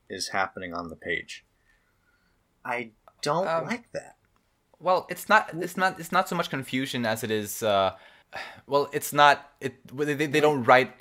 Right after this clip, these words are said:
Speaker 2: the, the, the whole story on our noses, you know?
Speaker 3: Yeah, they don't spell it out for you.
Speaker 2: It's up for interpretation. We, uh, we get to
Speaker 1: Mm.
Speaker 2: theorize a bit, and that's always been a thing of Attack on Titan. There's always been uncertain things and unclear
Speaker 3: Mm-hmm.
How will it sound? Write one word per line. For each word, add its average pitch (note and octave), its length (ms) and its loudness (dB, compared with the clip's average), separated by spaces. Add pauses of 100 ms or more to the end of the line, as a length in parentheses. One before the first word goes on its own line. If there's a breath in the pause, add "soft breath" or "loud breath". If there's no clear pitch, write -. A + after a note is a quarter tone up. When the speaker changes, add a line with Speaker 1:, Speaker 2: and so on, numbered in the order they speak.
Speaker 2:
the, A#2+ 200 -8 (560)
the, A2 200 2
the G#2+ 160 2
whole A2 260 2
story G#2+ 320 0
on G2+ 100 0
our G2 120 0
noses, G#2 480 -8
you B2+ 80 -8
know? B2 240 2
Speaker 3:
Yeah, D3 260 -2
they D3+ 100 -6
don't C3 160 -6
spell E3 240 -2
it C#3 80 0
out C3+ 160 -2
for B2+ 120 -16
you. A2 300 -12
Speaker 2:
It's A#2+ 240 -4
up A#2+ 180 2
for B2 140 2
interpretation. A#2 960 0 (300 loud breath)
We, A#2 300 0
uh, G#2 360 6
we A2+ 180 -8
get A2 200 -2
to G#2 300 0
Speaker 1:
Mm. - 20 -18 (240)
Speaker 2:
theorize A2+ 520 2
a A2+ 60 -6
bit, G2+ 140 -2
and A#2+ 100 -2
that's B2 120 2
always C#3 280 -2
been F#2+ 140 -8
a F2 40 -10
thing F2+ 220 -10
of D#2 80 -10
Attack D2+ 240 -10
on C2+ 80 -16
Titan. - 300 -10
There's G#2 180 -8
always A2 260 -2
been G2 220 -8
uncertain F#2+ 720 -6
things F2 380 -12
and E2 260 -14
unclear F2+ 600 -8
Speaker 3:
Mm-hmm. A#2+ 120 -14